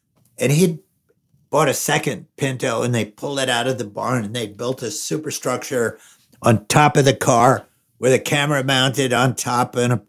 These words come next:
with a periscopic swivel lens shooting down. He'd worked out all the logistics and technical stuff. He could do amazing stuff.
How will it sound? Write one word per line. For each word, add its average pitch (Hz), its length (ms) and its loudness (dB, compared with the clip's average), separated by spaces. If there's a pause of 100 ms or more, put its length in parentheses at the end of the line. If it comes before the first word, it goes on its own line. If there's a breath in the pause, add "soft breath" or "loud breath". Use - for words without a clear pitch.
with 123 140 4
a 120 40 2
periscopic 135 960 0
swivel 135 480 2
lens 120 640 4 (800)
shooting 139 320 0
down. 127 340 2 (220)
He'd 190 140 4
worked 180 340 0
out 170 200 4
all 170 600 2
the 165 200 0
logistics 147 720 -6
and 123 200 -8
technical 131 560 -8
stuff. 107 380 -8 (800)
He 180 80 2
could 202 300 4
do 220 420 4
amazing 185 680 2
stuff. 170 480 -4